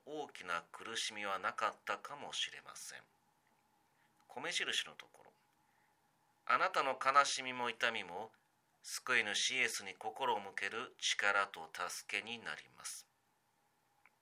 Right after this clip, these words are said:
ルカ十七章十三節の御言葉。イエス様、先生、どうか私たちを憐れんでください。憐れむとは、もともとの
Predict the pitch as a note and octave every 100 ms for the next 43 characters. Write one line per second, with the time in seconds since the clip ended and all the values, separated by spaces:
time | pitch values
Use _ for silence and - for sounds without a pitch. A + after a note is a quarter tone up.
0 | _ _ _ _ _ _ _ _ _ A#2+
1 | A#2 G2 G#2+ A2 G#2+ G#2 G2 F#2 F2 -
2 | B2 B2+ C#3+ C3 A#2+ G2+ A#2 G#2 D#2+ -
3 | - - - - _ _ _ _ _ _
4 | _ _ _ _ _ _ _ _ _ _
5 | _ A2+ A2+ - F#2 F2+ F2 - _ _
6 | _ _ _ _ _ - - C#3 C#3 C3
7 | C3 B2+ - G2+ F#2+ - _ _ _ _
8 | _ _ - G2 G#2+ F3 F#3+ D3+ - -
9 | G2+ G2 - G2+ C#3 E3+ D3 F2+ D#2 -
10 | D2+ - C2+ C2+ _ _ _ _ _ _
11 | _ _ _ _ _ _ _ _ - -
12 | _ - G#2+ G#2+ G#2 F#2 - F2 F2 F#2
13 | G#2 G#2 G2+ G2+